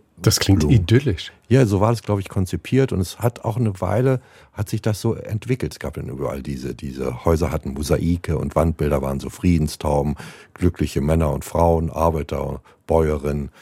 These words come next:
Speaker 2: Die ganze Welt war vereint, äh, alles war friedlich. Und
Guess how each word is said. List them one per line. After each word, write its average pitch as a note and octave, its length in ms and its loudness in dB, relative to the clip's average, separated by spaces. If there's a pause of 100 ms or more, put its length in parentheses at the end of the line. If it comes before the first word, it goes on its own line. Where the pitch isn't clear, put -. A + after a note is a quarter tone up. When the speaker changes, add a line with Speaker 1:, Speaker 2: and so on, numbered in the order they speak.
(320)
Speaker 2:
Die - 80 -16
ganze - 320 -4
Welt D#2 240 2
war D2 100 0
vereint, C2 600 -6 (240)
äh, B1+ 40 -6
alles B1+ 540 -6
war B1 300 -6 (720)
friedlich. - 760 0
Und B1+ 240 -10